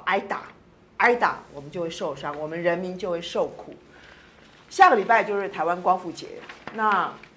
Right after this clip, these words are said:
台湾在日本统治的五十一年里面，是不是像很多人所讲的，我们都是媚日的，我们崇拜日本啊，日本对台湾多好？我们今天就要来讨论一下，在当时的英雄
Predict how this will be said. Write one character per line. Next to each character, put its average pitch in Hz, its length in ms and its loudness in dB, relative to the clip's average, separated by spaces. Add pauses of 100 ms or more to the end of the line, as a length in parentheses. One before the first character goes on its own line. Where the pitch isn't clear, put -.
(440)
台 190 160 2
湾 247 300 8
在 220 420 4 (260)
日 285 160 0
本 180 220 2
统 170 160 -12 (100)
治 220 140 -6
的 160 100 -2
五 147 200 -10
十 175 180 -12
一 185 60 -8
年 156 260 -10
里 135 60 -12
面， 143 280 -10 (300)
是 - 220 -6
不 285 80 0
是 277 80 -2
像 262 240 4
很 - 340 -2
多 220 160 2
人 196 100 0
所 170 220 -6
讲 143 300 -8
的， 135 100 -10
我 151 100 -4
们 185 120 -10
都 247 80 -2
是 247 100 -6
媚 233 320 -2
日 190 220 -4
的， 139 100 -6
我 139 100 -6
们 156 140 -10
崇 185 260 -10
拜 233 200 4
日 226 240 -4
本 135 280 -4
啊， 139 320 -4 (240)
日 302 120 -2
本 190 160 4
对 247 100 2
台 196 160 -2
湾 208 240 2
多 240 160 4
好？ 147 420 -6 (300)
我 180 80 -6
们 214 100 0
今 302 140 4
天 302 80 4
就 311 80 4
要 269 60 8
来 208 140 6
讨 170 320 0
论 196 340 2
一 185 40 -10
下， - 440 2 (340)
在 240 220 4
当 294 340 6
时 170 240 -6
的 165 240 -2 (120)
英 277 200 0
雄 - 240 -4